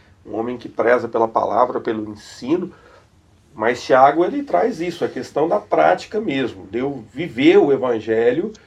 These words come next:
é, não só de, de palavras, não só do que eu falo, mas mostrar as minhas obras,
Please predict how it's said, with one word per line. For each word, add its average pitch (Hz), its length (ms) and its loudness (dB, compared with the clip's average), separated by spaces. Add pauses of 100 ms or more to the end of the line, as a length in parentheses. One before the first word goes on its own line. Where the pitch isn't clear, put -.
(380)
é, 120 360 4
não 131 200 0
só 135 420 6
de, 156 200 -4
de 139 140 -12
palavras, 135 800 4
não 131 160 -6
só 131 320 0
do 123 140 -10
que 120 120 -10
eu 117 80 -4
falo, 127 560 0
mas 120 300 -4
mostrar 135 540 0
as 180 100 -2
minhas 113 320 -6
obras, 127 640 2